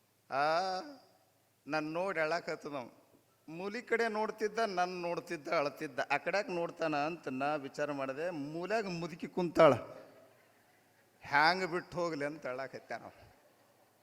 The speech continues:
ಹ್ಮ್? ಎದಕ್ಕೆ ಬದುಕೀವಿ? ಇದಕ್ಕೆ ಬದುಕಿ.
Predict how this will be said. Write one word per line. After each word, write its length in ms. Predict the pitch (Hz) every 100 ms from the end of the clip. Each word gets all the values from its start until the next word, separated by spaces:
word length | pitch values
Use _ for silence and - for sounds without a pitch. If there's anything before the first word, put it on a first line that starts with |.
| _ _
ಹ್ಮ್? 520 | 151 131 143 294 262 - _ - _ _ _ _ _ _ _ _ _ -
ಎದಕ್ಕೆ 320 | 190 - 214
ಬದುಕೀವಿ? 600 | 185 180 - 185 180 180 190 - - - - - - _ _ _ _ _ _ -
ಇದಕ್ಕೆ 320 | 123 135 -
ಬದುಕಿ. 380 | 156 85 -